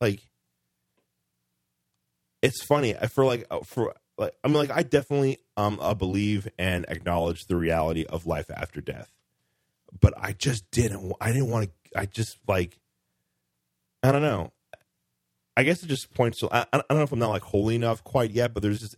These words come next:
element of, like, I didn't wanna leave the world. Like, I was just, and, and I don't, I don't mean this in, um, a shallow way. I just mean, like,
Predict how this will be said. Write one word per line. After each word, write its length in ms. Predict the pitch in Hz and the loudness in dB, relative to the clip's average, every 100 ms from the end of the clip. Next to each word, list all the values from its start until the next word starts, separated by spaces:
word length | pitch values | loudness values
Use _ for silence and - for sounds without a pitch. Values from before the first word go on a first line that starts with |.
| 107 | 0
element 380 | 110 104 95 | 0 0 -2
of, 400 | - 90 85 82 | 0 0 0 -2
like, 280 | 87 80 76 - - _ _ _ _ _ _ _ | -2 -2 -4 -8 -20 _ _ _ _ _ _ _
I 100 | 113 | 4
didn't 200 | 127 131 | 4 4
wanna 140 | 123 110 | 2 2
leave 220 | 95 95 | 0 -2
the 80 | 85 | -2
world. 420 | 78 98 76 - - | 0 -2 -2 -6 -4
Like, 140 | 104 | 0
I 120 | 107 | 2
was 160 | 113 113 | 2 0
just, 200 | 120 - | -4 0
and, 140 | 160 165 | 0 2
and 180 | 147 139 | 0 0
I 60 | 143 | 0
don't, 220 | 165 143 - - | 0 0 -4 0
I 120 | 131 | 2
don't 220 | 135 127 | 2 0
mean 180 | 110 113 | 0 0
this 200 | 104 95 - | -2 -4 -4
in, 480 | 95 92 90 85 - | 0 0 0 -4 -6
um, 380 | 82 80 69 60 _ _ _ _ _ _ _ _ _ _ _ _ _ _ _ _ _ _ _ _ _ _ _ | -10 -10 -10 -16 _ _ _ _ _ _ _ _ _ _ _ _ _ _ _ _ _ _ _ _ _ _ _
a 80 | 147 | 2
shallow 420 | - 127 131 101 | 2 2 4 2
way. 140 | 78 82 | 0 -2
I 60 | |
just 140 | 101 - | -4 0
mean, 200 | 104 95 - - _ _ _ _ _ | 0 0 -6 -20 _ _ _ _ _
like, 360 | 101 95 82 | 2 2 0